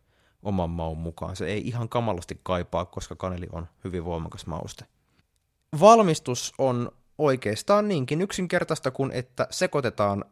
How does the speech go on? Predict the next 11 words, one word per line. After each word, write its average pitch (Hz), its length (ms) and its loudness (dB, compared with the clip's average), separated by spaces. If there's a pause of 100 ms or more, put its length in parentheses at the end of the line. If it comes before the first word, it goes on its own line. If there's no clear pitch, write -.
(120)
kaikki 160 640 0 (180)
aineet 113 440 -2
kulhossa 147 500 -2
sekaisin, 151 560 -2 (200)
suurin 147 340 -2
piirtein 160 460 -2
tässä 127 260 -2
järjestyksessä. 110 880 0
Jauhot 156 340 4
kannattaa 104 460 0
laittaa 92 360 -4